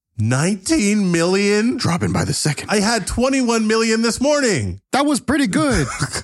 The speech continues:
Speaker 1: It, it's gonna continue to go down. We have to do something. Okay, I gotta talk to my main, my main G, my main man, uh, Larry the Ninja. So, uh,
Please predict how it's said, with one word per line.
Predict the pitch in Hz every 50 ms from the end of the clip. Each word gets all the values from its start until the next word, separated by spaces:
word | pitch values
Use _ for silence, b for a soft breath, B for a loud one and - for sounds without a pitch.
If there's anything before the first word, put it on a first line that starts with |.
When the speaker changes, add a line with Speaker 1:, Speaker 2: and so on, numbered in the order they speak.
| - B B B B B B B B B B _ _ -
Speaker 1:
It, | 117 107 107 -
it's | 117 117 123 107 -
gonna | - 139 127 127
continue | - - 110 98 - 120 110 110 110 107
to | 104
go | 101 110 107 101
down. | 95 98 104 104 95 85 87 92
We | 110 113
have | 117 120
to | -
do | 107 92 110
something. | 110 - 104 90 85 85 87 85 85 82 - b b b b b b b b b b
Okay, | - 123 117 - 110 101 - 98
I | 120 156 165 170
gotta | 156 165 151 147 139
talk | - 143 127 120 110 -
to | - 139
my | 120 113 110 110 107
main, | 104 101 101 98 95 95 95 95
my | - 98
main | 95 95 95 92 90 87
G, | 82 87 85 85 85
my | 82 90 90
main | 95 95 95 95
man, | 95 92 90 87 87 90 - - - -
uh, | 85 85 82 78
Larry | 76 76 82 87 85 85 85 85 85 90 90 -
the | - 90
Ninja. | 90 85 82 82 82 80 80 85 92 -
So, | - - 107 95 90 87 85 82 87 - -
uh, | 90 92 92 90 90